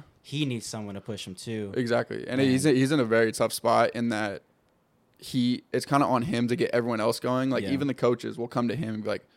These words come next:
Speaker 2: "What's wrong with so-and-so?
Speaker 1: Yeah.
Speaker 2: We gotta get so-and-so going." And it's kinda on him.
Speaker 1: Yeah, it's kind of like, "Man, I'm, I'm not supposed to be worried about that guy."
Speaker 2: Yeah,
Speaker 1: Or
Speaker 2: it's like, "I got, I gotta worry about stuff on my own." But then
Speaker 1: Yeah.
Speaker 2: he gets, like,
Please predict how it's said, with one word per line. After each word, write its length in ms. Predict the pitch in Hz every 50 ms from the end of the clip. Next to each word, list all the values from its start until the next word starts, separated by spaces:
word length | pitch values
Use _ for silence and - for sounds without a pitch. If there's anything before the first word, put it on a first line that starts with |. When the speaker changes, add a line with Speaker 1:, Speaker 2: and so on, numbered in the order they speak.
| _ _ _ _ _ _
Speaker 2:
"What's 240 | - 120 127 123 -
wrong 160 | 123 120 117
with 100 | 113 110
so-and-so? 680 | - - 113 110 110 113 - - 113 110 110 110 110 110
Speaker 1:
Yeah. 260 | 110 107 101 95 95 110
Speaker 2:
We 100 | 127 127
gotta 140 | 123 117
get 140 | 113 117 110
so-and-so 440 | - - 117 113 113 117 - 110 113
going." 380 | 110 113 110 110 110 110 107 82
And 100 | 110 123
it's 80 | 120 -
kinda 160 | 131 123 104
on 200 | 90 120 113 113
him. 380 | 120 117 113 113 110 110 110 110
Speaker 1:
Yeah, 160 | 110 104 98
it's 140 | - 117 120
kind 180 | - 143 127 120
of 100 | 107 113
like, 200 | 113 107 104 -
"Man, 200 | 117 117 117 113
I'm, 220 | 110 110 110 104 -
I'm 120 | - 117 123
not 120 | 123 101
supposed 200 | - - 127 117
to 40 | 113
be 60 | 120
worried 280 | 113 107 117 123 120 113
about 200 | 90 101 98 -
that 160 | 104 98 98
guy." 240 | 101 98 95 92 92 92
Speaker 2:
Yeah, 340 | 131 131 110 101 101 104
Speaker 1:
Or 20 | 98
Speaker 2:
it's 120 | 101 113 -
like, 120 | 123 113
"I 80 | 123 123
got, 200 | 123 113 101 -
I 120 | - 107
gotta 140 | 123 127 113
worry 120 | 107 110 107
about 140 | 107 107 -
stuff 180 | - 113 113 -
on 60 | 98
my 160 | 95 90 98
own." 240 | 107 104 98 98 98
But 80 | 107 110 113
then 140 | 110 117 117
Speaker 1:
Yeah. 40 | 123
Speaker 2:
he 40 | 117
gets, 220 | 107 123 110 - -
like, 160 | 110 113 -